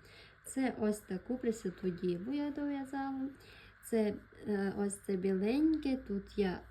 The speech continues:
трошки розширювала рядів, щоб було ширше, бо воно дуже вузеньке було. І я трошки розширила це.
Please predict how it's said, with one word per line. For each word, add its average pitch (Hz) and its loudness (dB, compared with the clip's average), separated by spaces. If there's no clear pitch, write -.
трошки 220 4
розширювала 185 2
рядів, 185 2
щоб 285 0
було 277 0
ширше, 240 -4
бо 214 4
воно 214 6
дуже 196 4
вузеньке 190 0
було. 226 0
І 175 0
я 202 2
трошки 190 -4
розширила 254 0
це. 208 0